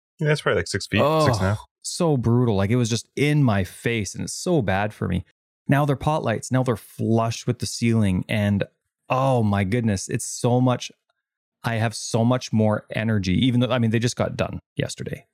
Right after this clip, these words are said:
Speaker 2: But at the end of today, even though the kids were home, I have so much more energy by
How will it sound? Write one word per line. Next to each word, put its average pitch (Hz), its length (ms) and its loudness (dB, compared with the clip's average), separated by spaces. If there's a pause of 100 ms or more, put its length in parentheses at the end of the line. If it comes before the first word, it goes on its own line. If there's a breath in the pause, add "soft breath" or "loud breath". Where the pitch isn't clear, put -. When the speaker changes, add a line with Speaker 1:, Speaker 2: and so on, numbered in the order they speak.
Speaker 2:
But - 180 -2
at 107 140 -4
the 120 160 -2
end 113 220 -2
of 110 100 -2
today, 95 280 0
even 113 280 2
though 127 120 2
the 104 100 0
kids 120 320 -4
were 113 120 0
home, 101 340 -4 (500)
I 110 140 -2
have 107 200 -2
so - 400 -4
much 120 240 0
more 107 300 2
energy 107 560 2 (480)
by 95 800 0